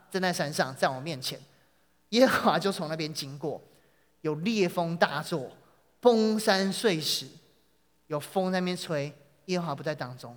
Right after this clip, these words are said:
风之后有大大的地震，耶和华不在当中。地震之后有火，耶和华不在火中。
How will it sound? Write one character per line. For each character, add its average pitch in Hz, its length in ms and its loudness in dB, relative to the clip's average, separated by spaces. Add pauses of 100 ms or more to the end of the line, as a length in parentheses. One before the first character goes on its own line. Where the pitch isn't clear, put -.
(160)
风 240 220 4
之 220 160 0
后 220 120 4
有 156 120 2
大 196 260 2
大 185 140 2
的 165 100 0
地 180 220 -4
震， 156 340 -2 (600)
耶 185 180 2
和 165 80 -2
华 147 180 -4
不 131 80 -12
在 143 140 -4
当 127 240 -10
中。 127 240 -14 (300)
地 262 180 4
震 247 160 6
之 226 80 2
后 226 220 4
有 185 200 2
火， 196 360 0 (720)
耶 180 160 -2
和 170 80 -2
华 147 80 -2
不 139 100 -10
在 143 160 -6
火 127 160 -14
中。 123 260 -14